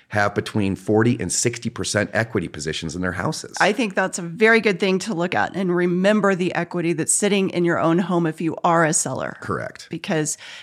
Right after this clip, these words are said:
Speaker 2: it may not be the bidding war because we're, we're not in that place anymore. We're not going through that, but look at the equity. You still have historic gain.
Speaker 1: Right.
Speaker 2: And people are not, there, that gain is not going away.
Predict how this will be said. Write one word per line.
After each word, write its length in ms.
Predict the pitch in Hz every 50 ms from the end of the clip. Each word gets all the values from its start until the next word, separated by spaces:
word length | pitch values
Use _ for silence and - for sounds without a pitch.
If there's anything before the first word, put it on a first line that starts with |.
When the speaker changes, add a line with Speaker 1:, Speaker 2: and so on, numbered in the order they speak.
| - _ _
Speaker 2:
it 180 | - 208 - 202
may 160 | 208 202 202
not 240 | 196 185 170 143 160
be 100 | 190 185
the 120 | 165 160
bidding 400 | 151 - 196 202 190 202 190 185
war 260 | 185 180 175 175 180
because 300 | 180 160 - - 170 160
we're, 200 | 160 151 139 131 - _ -
we're 140 | 156 156
not 280 | 156 175 175 185 190 165
in 80 | 165 156
that 240 | 143 123 - -
place 480 | - - - - - 151 - - - - -
anymore. 480 | 175 160 143 156 - - - 147 - - _ _ _
We're 180 | 147 170 170 156
not 400 | 170 180 175 180 180 - 165 156
going 300 | 180 165 180 175 165 165
through 220 | 160 - 165 156
that, 260 | 147 147 139 135 - - - - - - _ _
but 160 | 180 139 -
look 400 | 180 185 185 190 190 196 190 - -
at 180 | 175 165 170
the 140 | - 165 -
equity. 340 | - 170 165 - 165 160 - -
You 80 | 180
still 380 | 202 - - - - 214 190 190
have 240 | 214 220 180 160 -
historic 720 | - 202 160 - - - - 190 175 165 160 - - 135
gain. 380 | - 151 151 143 - - 151 - - _ _ _ - -
Speaker 1:
Right. 360 | - 107 110 101 90 82 - - - _
Speaker 2:
And 460 | - 185 180 175 165 160 165 156 - - _
people 400 | - 220 202 202 - 214 202 - -
are 120 | 190 190
not, 440 | 190 180 175 175 180 170 - - - - - _ _ _ _
there, 240 | - 208 190 - -
that 440 | 165 170 190 185 196 - - 160 143
gain 240 | 175 175 226 262 208
is 160 | 175 160 156
not 220 | 170 170 175 170 156
going 280 | 170 170 170 160 160
away. 560 | 147 143 143 160 208 247 202 - 90 85 -